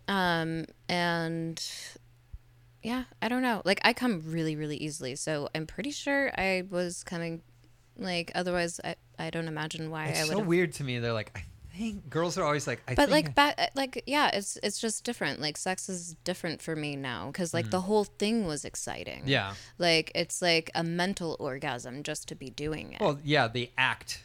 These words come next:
Speaker 1: Yeah, the act
Speaker 2: was
Speaker 1: of it
Speaker 2: the
Speaker 1: itself.
Speaker 2: excitement.
Speaker 1: Yeah.
Speaker 2: And it, you didn't have an end goal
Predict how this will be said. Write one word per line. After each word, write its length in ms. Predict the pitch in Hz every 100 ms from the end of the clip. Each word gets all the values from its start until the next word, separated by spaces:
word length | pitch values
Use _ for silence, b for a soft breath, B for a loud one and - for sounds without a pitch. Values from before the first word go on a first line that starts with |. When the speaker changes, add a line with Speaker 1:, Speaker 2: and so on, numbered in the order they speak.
| -
Speaker 1:
Yeah, 220 | - 196 160
the 140 | 160
act 140 | 160 170
Speaker 2:
was 240 | 139 127
Speaker 1:
of 60 | 104
it 20 |
Speaker 2:
the 100 | 131
Speaker 1:
itself. 280 | 127 120 -
Speaker 2:
excitement. 460 | 135 117 113 107 147
Speaker 1:
Yeah. 360 | 262 302 190
Speaker 2:
And 160 | 139 135
it, 60 | 135
you 180 | 135
didn't 240 | 139 143 127
have 280 | - 131 127
an 100 | 123
end 440 | 120 120 117 110
goal 500 | 131 123 120 101 85